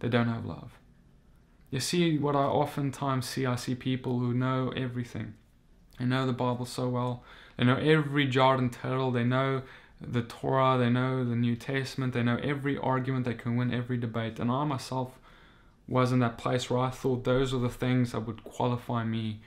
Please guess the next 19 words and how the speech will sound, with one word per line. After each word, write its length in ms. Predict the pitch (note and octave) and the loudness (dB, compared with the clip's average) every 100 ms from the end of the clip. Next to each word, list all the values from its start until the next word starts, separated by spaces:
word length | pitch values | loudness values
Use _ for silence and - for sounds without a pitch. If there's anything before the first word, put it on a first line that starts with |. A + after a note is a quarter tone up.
| - - | -18 -6
before 300 | A#2 A#2 A2 | -4 0 0
men 260 | A2 A2 | 0 0
and 160 | G#2+ G#2 | -2 -2
God. 320 | G#2+ G#2 G#2 - _ _ _ _ _ _ _ _ - - - _ - - - - - - - _ _ - _ - | -4 -4 -6 -10 _ _ _ _ _ _ _ _ -20 -20 -20 _ -20 -20 -20 -20 -20 -20 -20 _ _ -20 _ -4
But 200 | A2 C3 | -2 0
yet 160 | A#2+ | 0
they 100 | A#2+ | 2
don't 220 | A2+ A#2 A2+ | 2 0 0
have 200 | A2 A2+ | -2 0
love. 240 | A2 A2 | -2 0
And 120 | A#2 | 2
when 100 | B2+ | 2
you 80 | C3 | 2
tell 320 | B2 D3 D3+ | -2 0 0
them 160 | C#3+ B2 | 2 0
you 160 | A#2 | 0
don't 280 | A2+ B2 B2+ | 0 0 0
have 220 | B2 A#2 | 0 -2
love, 400 | A2+ A#2 A#2+ A2+ | -2 0 0 -2